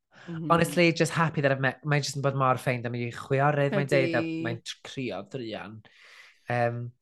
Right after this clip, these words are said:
Speaker 1: Gwbod. A mae'n drist, ond oedd angen iddi fynd ar ôl yr perfformiad
Speaker 2: Ie.
Speaker 1: yna. Oedd angen iddi fynd.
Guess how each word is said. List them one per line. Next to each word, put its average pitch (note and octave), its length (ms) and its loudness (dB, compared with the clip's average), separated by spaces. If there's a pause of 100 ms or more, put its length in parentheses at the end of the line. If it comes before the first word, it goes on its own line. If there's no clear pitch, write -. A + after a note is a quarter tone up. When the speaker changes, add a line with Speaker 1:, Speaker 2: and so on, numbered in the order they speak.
(100)
Speaker 1:
Gwbod. F3+ 880 2
A A#3+ 100 0
mae'n C#4 220 2
drist, D4 440 -2
ond A#3+ 280 2 (320)
oedd G3+ 240 0
angen F#3 400 2
iddi E3+ 240 0
fynd E3 240 0
ar D#3+ 100 0
ôl D#3+ 240 0
yr D#3 140 -2 (160)
perfformiad D#3 560 -6
Speaker 2:
Ie. D3 60 -6
Speaker 1:
yna. D3 100 -8 (300)
Oedd D#3+ 280 -8
angen D#3 300 -6
iddi D3+ 100 -6
fynd. D#3 320 -8